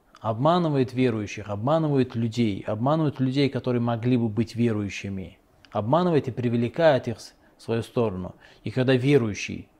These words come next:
не понимает, что в этом и заключено, в этой цивилизации и заключено,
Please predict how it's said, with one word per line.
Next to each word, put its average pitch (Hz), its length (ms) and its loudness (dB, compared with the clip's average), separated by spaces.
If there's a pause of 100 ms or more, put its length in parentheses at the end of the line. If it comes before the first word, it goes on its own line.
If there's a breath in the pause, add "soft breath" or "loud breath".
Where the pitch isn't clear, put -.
(440 soft breath)
не 120 100 -2
понимает, 127 480 0
что - 320 -4 (380 loud breath)
в 110 80 -4
этом 120 260 -2
и 120 40 0
заключено, 127 640 -2
в 110 80 -2
этой 117 180 -6
цивилизации 120 720 -2
и 127 160 -4
заключено, 123 840 -4